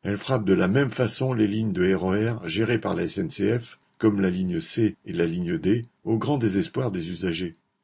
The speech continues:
Les transports collectifs, tout comme la santé, l'éducation et d'autres services indispensables à la population et à la vie sociale,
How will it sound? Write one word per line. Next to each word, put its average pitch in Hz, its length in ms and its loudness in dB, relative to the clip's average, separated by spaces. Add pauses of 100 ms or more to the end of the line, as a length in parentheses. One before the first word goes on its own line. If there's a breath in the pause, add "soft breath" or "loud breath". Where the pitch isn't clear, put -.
(380)
Les 95 120 -8
transports 117 400 -2
collectifs, 110 640 0 (120)
tout 117 140 -6
comme 113 220 4
la 104 80 2
santé, 123 460 -2
l'éducation 113 800 -2
et 98 100 2
d'autres 117 300 -2
services 101 440 -4
indispensables 98 760 -4 (100)
à 95 100 0
la 95 80 2
population 113 800 -2 (100)
et 98 100 -4
à 90 40 -2
la 87 140 0
vie 87 100 -8
sociale, 101 560 -2